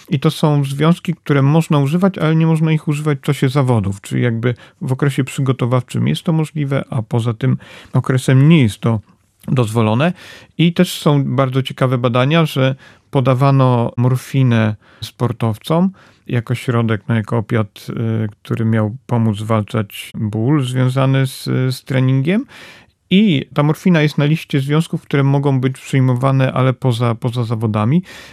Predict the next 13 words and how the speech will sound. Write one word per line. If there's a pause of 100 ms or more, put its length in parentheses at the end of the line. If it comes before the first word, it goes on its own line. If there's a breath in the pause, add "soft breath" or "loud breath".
(120)
Natomiast (120)
później (240 soft breath)
informowano
tych
sportowców,
że (140)
w
czasie (180)
tych
zawodów
również
będą
otrzymywali